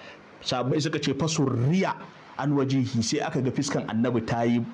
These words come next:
fari, tana murmushi, saboda an ce yi ta bayarwa. Manzo Allah ya ce, "Bi hadha umirtu, bi hadha umirtu." Da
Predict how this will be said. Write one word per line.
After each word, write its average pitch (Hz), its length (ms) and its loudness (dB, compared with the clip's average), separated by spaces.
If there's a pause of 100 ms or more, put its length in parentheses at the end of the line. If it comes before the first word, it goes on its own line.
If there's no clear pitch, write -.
fari, 139 580 2
tana 139 400 -2
murmushi, 127 640 0 (140)
saboda 151 340 0
an 139 120 0
ce 143 120 0
yi 117 140 2
ta 123 140 -2
bayarwa. 120 480 0 (280)
Manzo 113 240 2
Allah 135 240 2
ya 123 60 2
ce, 120 200 0
"Bi 104 140 2
hadha 117 720 0
umirtu, 117 540 2
bi 104 120 2
hadha 117 500 0
umirtu." 107 480 0
Da 107 100 0